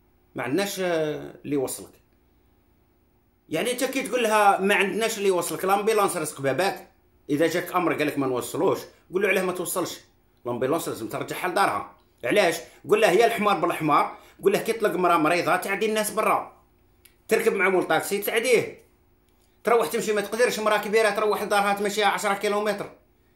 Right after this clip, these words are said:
خليتوها ثم برا هكذاك". حتى ولا يدير فيديو يقول لك: "انا ما قادر نمد الطوموبيل تاعي ونشري لها ambulance".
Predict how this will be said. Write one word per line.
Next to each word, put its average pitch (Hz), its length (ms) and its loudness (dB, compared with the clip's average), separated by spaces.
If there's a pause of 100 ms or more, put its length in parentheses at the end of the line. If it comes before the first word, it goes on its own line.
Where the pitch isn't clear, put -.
(220)
خليتوها 196 500 2
ثم 196 180 -2
برا 190 440 2
هكذاك". 196 420 -4 (400)
حتى - 200 -2
ولا 175 200 4
يدير 160 180 0
فيديو 165 280 0
يقول 151 120 -2
لك: 165 140 -6
"انا 160 100 -2
ما 147 260 -4 (380)
قادر 160 280 2
نمد 147 180 4
الطوموبيل 147 400 -2
تاعي 156 160 -4
ونشري 139 300 -4
لها 123 140 -2
ambulance". 104 440 -8